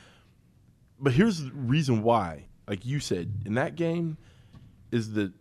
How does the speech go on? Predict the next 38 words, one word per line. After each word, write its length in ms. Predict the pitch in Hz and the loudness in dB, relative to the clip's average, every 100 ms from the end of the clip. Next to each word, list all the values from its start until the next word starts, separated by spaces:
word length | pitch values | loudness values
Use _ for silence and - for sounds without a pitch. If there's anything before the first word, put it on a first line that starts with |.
| - | -8
as 160 | 110 107 | -6 -4
a 60 | |
parent, 480 | 95 - 156 190 202 - - - | -6 -4 -2 -2 -4 -10 -20 -10
you, 240 | 127 147 131 | -6 -6 -4
you 160 | 143 | -4
do 260 | 127 135 185 | -2 2 0
play 220 | - 139 | 4 4
a 40 | |
little 120 | 117 113 | 6 6
bit 140 | 110 | 4
of 80 | 98 | 2
a 40 | |
G 320 | 92 98 113 | -2 -4 -2
M 260 | 101 98 92 | -2 -2 0
role, 440 | 98 107 87 80 - - - - - | 2 2 0 -8 -16 -20 -20 -20 -8
a 20 | |
little 260 | 139 240 226 | -2 2 2
bit. 280 | 107 87 - - - - - - | 0 -4 -10 -20 -20 -20 -14 2
And 140 | 131 | 4
there 80 | 196 | 6
were 80 | 285 | 4
times 300 | 175 160 120 | 0 0 2
where 100 | 120 | 0
in 160 | 120 | 2
the 80 | 117 | 2
service 480 | - - 254 277 - | 2 4 4 4 -2
of 160 | 127 120 | 0 2
my 220 | 147 196 | 0 0
kids 320 | - 196 165 | -4 -6 -2
having 260 | 160 165 143 | -2 0 -2
a 80 | |
good 240 | 110 139 131 | -2 -4 -4
time, 440 | 117 131 139 139 - - - - - - - - - | -4 -4 -6 -8 -14 -20 -20 -20 -20 -20 -20 -8 4
I 100 | 143 | 4
would 200 | 143 120 | 4 2
say, 380 | 127 110 98 92 - _ _ - _ _ _ _ _ - | 4 4 4 -2 -12 _ _ -20 _ _ _ _ _ -10
"Yeah, 220 | 220 262 | -4 -4
sure, 400 | 127 - 240 135 | -4 -4 -4 -4